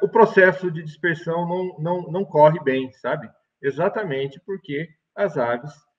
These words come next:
às vezes, têm dificuldade em trafegar de um fragmento pro outro e, portanto, levar sementes de um fragmento pro outro, espalhar sementes no ambiente. Quando a cobertura florestal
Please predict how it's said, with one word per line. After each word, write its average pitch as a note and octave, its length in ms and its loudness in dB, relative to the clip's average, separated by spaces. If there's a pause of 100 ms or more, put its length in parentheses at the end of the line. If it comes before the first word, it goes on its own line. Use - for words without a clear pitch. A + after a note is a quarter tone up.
(300)
às D3+ 160 -2
vezes, C#3+ 240 -2
têm D#3 140 -10
dificuldade C3 880 -4
em B2 280 -12 (180)
trafegar A#2+ 720 -4 (260)
de G#2+ 200 -14
um B2 280 -12
fragmento G#2 520 -6
pro F#3+ 160 2
outro D3 340 -4 (140)
e, D#3+ 140 -12
portanto, F3 460 4
levar E3 400 0
sementes A#2+ 600 -10
de G#2 100 -20
um G2+ 60 -20
fragmento F#2+ 600 -12
pro F2+ 120 -16
outro, E2+ 180 -16
espalhar B2 640 0
sementes F#2+ 400 -12
no F#2 80 -20
ambiente. F2+ 340 -18 (880)
Quando C4 200 4
a A#3 60 4
cobertura C#3+ 560 4
florestal G#2 880 -6